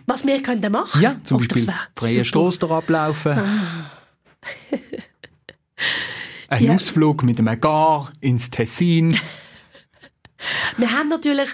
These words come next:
Speaker 1: wir haben natürlich schon gefunden, vielleicht fängt unsere Bummel schon am Samstag an, für die,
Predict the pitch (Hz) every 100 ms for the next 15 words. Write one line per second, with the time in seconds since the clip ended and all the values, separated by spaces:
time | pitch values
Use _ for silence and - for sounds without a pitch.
0 | - - - 247 277 254 269 277 285 -
1 | 294 277 285 262 262 254 269 269 - 262
2 | 254 247 233 247 240 226 233 - 214 170
3 | - - 196 220 269 - - 220 202 190
4 | 196 - 226